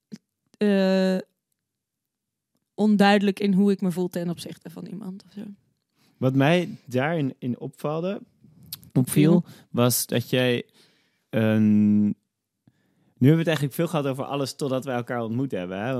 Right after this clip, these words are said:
Speaker 2: Om, om, van wat, wat heeft jou nou vormgegeven voordat wij,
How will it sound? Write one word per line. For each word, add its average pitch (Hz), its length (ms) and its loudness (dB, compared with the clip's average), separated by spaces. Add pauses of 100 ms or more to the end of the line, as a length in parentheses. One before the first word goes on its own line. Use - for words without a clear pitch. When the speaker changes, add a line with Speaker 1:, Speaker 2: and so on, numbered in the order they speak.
Speaker 2:
Om, 107 200 -12
om, 113 280 -10
van 110 240 -10
wat, 113 300 -10
wat 117 140 -10
heeft 117 180 -10
jou 120 180 -6
nou 107 160 -8
vormgegeven 113 760 -8
voordat 110 340 -10
wij, 107 360 -6